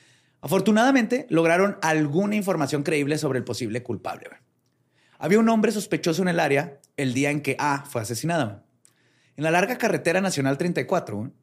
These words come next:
un ama de casa que esperaba la parada del autobús de Q P Market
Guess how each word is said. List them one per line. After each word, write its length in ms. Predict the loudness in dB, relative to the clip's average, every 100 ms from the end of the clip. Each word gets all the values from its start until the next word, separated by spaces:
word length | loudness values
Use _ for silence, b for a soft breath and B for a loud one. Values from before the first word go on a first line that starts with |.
| -4
un 140 | 0
ama 160 | 2 2
de 120 | 2
casa 320 | 0 -2 -4
que 80 | -8
esperaba 360 | -6 -2 0 0
la 140 | 0
parada 220 | 0 0
del 120 | 0 0
autobús 500 | -2 -4 -2 -4 -4
de 180 | -6 -6
Q 200 | -8 -6
P 140 | -4
Market 400 | -2 -4 -6 -12